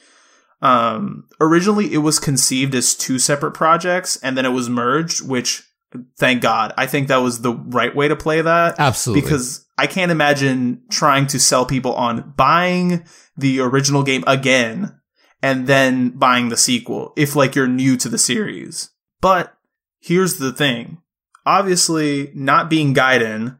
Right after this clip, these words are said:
Speaker 1: the gameplay sort of returned to tactical R P G roots from the first game.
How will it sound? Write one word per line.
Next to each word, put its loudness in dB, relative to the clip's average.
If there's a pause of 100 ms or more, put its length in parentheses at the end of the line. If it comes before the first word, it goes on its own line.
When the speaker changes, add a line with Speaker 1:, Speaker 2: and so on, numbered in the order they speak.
(140)
Speaker 1:
the 0
gameplay 0
sort 0
of -4
returned -2
to -4
tactical -4
R 2
P -2
G 0
roots -4
from -8
the -10
first -2
game. -6